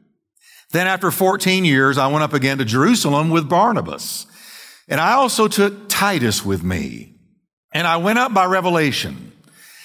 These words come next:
and communicated to them that gospel which I preach among the Gentiles, but privately to those who were of reputation." Now he's saying there, he went to the who's who's, Peter, James, and John,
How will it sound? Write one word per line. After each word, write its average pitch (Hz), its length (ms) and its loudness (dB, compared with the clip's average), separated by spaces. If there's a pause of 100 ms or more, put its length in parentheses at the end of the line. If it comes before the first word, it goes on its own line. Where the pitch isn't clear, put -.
(160)
and 156 160 -2
communicated 202 800 2
to 175 100 2
them 175 560 0
that 160 460 -4
gospel 123 720 -2 (480)
which 147 340 2
I 208 260 0
preach 202 580 0
among 175 460 2
the 175 100 2
Gentiles, 139 1160 -4 (760)
but 170 300 -2
privately 202 760 0
to 147 140 0
those 170 360 2
who 190 100 2
were 170 200 4
of 151 140 0
reputation." 165 680 0
Now 107 120 2
he's 127 160 -2
saying 156 360 -2
there, 190 360 2 (200)
he 175 140 2
went 180 280 2
to 160 80 0
the 151 140 2
who's 190 300 2
who's, 98 440 2
Peter, 165 500 2 (180)
James, 143 440 -2
and 147 120 0
John, 80 520 -2